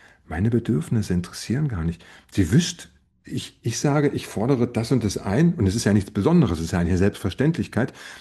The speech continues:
Ich habe ein Bedürfnis, das ich ausspreche, und sie schiebt es einfach weg. Und da hab ich aufgelegt und dann seitdem haben wir nie wieder gesprochen. Das ist jetzt über zwei Jahre her.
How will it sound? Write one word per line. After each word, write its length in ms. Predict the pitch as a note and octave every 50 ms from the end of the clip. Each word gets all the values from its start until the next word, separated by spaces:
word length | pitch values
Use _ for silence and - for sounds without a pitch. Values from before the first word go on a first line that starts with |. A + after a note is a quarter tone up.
| -
Ich 80 | - -
habe 140 | G2 - G2
ein 80 | G2
Bedürfnis, 520 | F2+ G2 F#2 A#2 C#3 F#3 - E3+ E3 - -
das 160 | - G2+ F#2+
ich 140 | G2 - - - _ -
ausspreche, 560 | - C#3 E3+ - - - C3+ B2 - C3+ A#2+ - - - - - - _ _ _
und 120 | - G#2 G2+
sie 120 | G2+ G#2
schiebt 440 | - - - - - - - - -
es 120 | B2 -
einfach 340 | - A#2 A2 - - G2+ -
weg. 220 | G#2 - - - _ - _ _ _ _ _ _ _ _ _ _ _ _ _ _ _ _ _ _ _ _ _ _ _ _ _ _ _ _ _ _ _ _ _ _ _ _ _ _ _
Und 480 | - A2 G#2+ G2+ G#2 - - _ _ -
da 60 | F2
hab 100 | F#2+ F#2+
ich 120 | F#2 F2 F2
aufgelegt 520 | F#2+ G2+ - - - G2+ G2 G#2 - -
und 60 | F2+
dann 180 | F2 F2 F2 F2
seitdem 320 | F2 F2 F2 - F2 E2+
haben 100 | E2+ F2
wir 80 | E2+ E2
nie 140 | D#2+ D#2+ E2
wieder 180 | E2 E2 E2 E2
gesprochen. 400 | E2 E2 - _ - E2+ - -
Das 100 | E2+ E2
ist 140 | E2 E2+ -
jetzt 140 | F2 E2+ -
über 200 | - - F2 -
zwei 220 | - - - E2 D#2
Jahre 260 | D#2 D#2 D#2 D#2+ E2
her. 200 | E2 - F#2